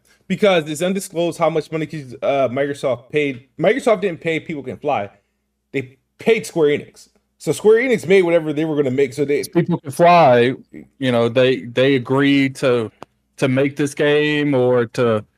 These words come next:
Speaker 2: be contracted to make this game and, and not really think about, you know, the long-term effects that being them as a publisher could have had.
Speaker 1: Yeah. So I think what happens here is that, um,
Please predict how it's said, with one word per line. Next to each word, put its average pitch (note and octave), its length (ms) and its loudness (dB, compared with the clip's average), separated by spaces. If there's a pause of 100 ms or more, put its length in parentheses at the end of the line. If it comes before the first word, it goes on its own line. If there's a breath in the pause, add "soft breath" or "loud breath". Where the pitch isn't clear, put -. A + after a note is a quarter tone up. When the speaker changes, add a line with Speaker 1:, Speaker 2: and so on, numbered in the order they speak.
(220)
Speaker 2:
be C#3+ 140 0
contracted D#3+ 760 -2
to D#3 60 -2
make D#3+ 240 -2
this D#3+ 180 -4
game E3+ 440 0
and, C3 160 0
and B2+ 160 0
not C3+ 220 0
really C3+ 300 2
think C3+ 240 -6
about, B2+ 380 -2 (360)
you C3+ 100 -2
know, C3 140 2
the A#2+ 140 0
long-term C3+ 580 0
effects - 580 -2
that A#2 320 0 (480)
being C#3 260 0
them B2+ 160 0
as A2 120 -4
a - 40 -20
publisher B2 480 -6
could G#2 140 -8
have F#2 80 -6
had. G#2+ 320 -4 (340)
Speaker 1:
Yeah. A2+ 300 -8 (540 soft breath)
So F3+ 180 0
I D#3+ 140 0
think G#3+ 320 -2
what C#3 140 -2
happens D#3 420 -4
here C3+ 280 -4
is A#2 140 -8
that, A2+ 520 -4 (880)
um, C3 560 -2